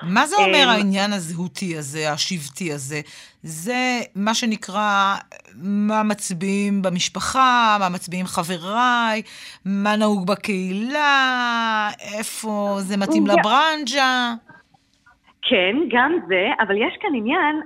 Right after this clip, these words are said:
Speaker 2: גם של הרטוריקה הפוליטית. מה שקורה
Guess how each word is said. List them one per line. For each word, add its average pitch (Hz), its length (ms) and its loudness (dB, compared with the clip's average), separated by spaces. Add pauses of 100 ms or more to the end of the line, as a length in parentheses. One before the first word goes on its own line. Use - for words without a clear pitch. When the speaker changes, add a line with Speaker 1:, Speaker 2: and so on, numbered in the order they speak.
(140)
Speaker 2:
גם 285 240 2 (220)
של 285 240 0 (500)
הרטוריקה 247 680 2
הפוליטית. 202 560 -4 (520)
מה 233 120 4
שקורה 269 420 0